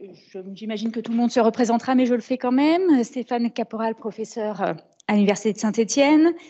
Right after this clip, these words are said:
Xavier Dupré de Boulois, professeur à l'Université Paris un. À distance, euh, Yannick Lécuyer, maître de conférence à l'Université d'Angers. Notre collègue Anne-Laure Younowski-Sagon, qui est docteure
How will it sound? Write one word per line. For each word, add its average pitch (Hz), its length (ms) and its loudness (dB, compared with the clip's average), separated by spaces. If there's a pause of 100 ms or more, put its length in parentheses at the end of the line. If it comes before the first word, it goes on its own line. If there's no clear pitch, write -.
(200)
Xavier 240 240 -4
Dupré 220 300 -6
de 202 60 -8
Boulois, 220 340 -4
professeur 220 840 -4
à 202 40 0
l'Université 196 400 -2
Paris 202 320 0
un. 294 120 4 (920)
À 302 140 -4
distance, 277 640 -2 (720)
euh, 185 260 0
Yannick 269 400 4
Lécuyer, 254 640 -2
maître 269 380 2
de 254 80 -2
conférence 247 520 -2
à 226 60 -2
l'Université 190 720 -4
d'Angers. 180 600 -2 (800)
Notre 285 280 0
collègue 233 400 0
Anne-Laure 214 340 -2
Younowski-Sagon, 208 1120 -2
qui 180 200 -8
est 180 40 -8
docteure 226 640 2